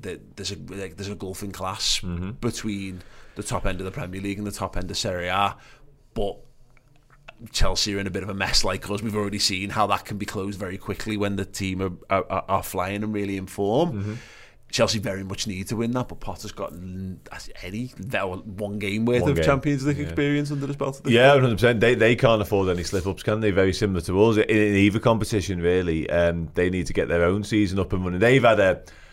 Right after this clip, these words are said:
Speaker 2: a bigger sort of change than us, quite clearly, because of the managerial situation as well. But yeah, they're another one, and they're just not quite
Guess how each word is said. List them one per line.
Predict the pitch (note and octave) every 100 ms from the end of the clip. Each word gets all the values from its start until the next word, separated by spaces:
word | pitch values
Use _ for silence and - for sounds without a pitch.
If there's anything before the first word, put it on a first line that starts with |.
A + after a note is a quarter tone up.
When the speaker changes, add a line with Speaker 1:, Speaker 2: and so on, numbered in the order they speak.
| - - - -
Speaker 2:
a |
bigger | E2+ - C3 A#2+ G#2+
sort | A2+ F#2+
of | F#2+
change | G#2+ F#2+
than | E2+
us, | G2+ F#2
quite | G2 -
clearly, | G2 F#2+
because | G#2+ F2+
of | E2+
the |
managerial | F2 E2+ D2+ F#2+ G#2 G2+
situation | G2 - F2+ E2 - F2
as | D#2
well. | G2+ G#2 G2+
But | D#2+
yeah, | F2+ F#2 G2
they're | G2+ F#2+
another | F2+ E2+ A2
one, | G#2 G2 F#2
and | E2
they're | F2+
just | G2 F#2
not | A2 - -
quite | A#2 G#2+ G#2